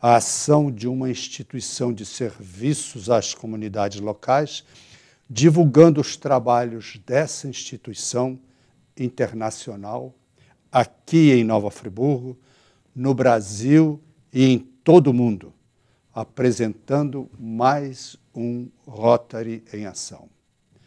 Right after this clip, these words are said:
Hoje nós teremos um convidado muito especial dentro da, da nossa rota,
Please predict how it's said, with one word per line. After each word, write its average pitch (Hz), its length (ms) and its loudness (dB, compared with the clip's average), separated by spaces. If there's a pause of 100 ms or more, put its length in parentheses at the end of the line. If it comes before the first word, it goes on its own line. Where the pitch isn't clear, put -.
(560)
Hoje 143 300 2
nós 139 260 -6
teremos 120 640 -6
um 113 160 -12
convidado 101 880 -10
muito 127 300 -14
especial 120 800 -4 (320)
dentro 123 680 -4
da, 104 260 -12 (720)
da 110 300 -10
nossa 107 580 -6
rota, 104 680 -4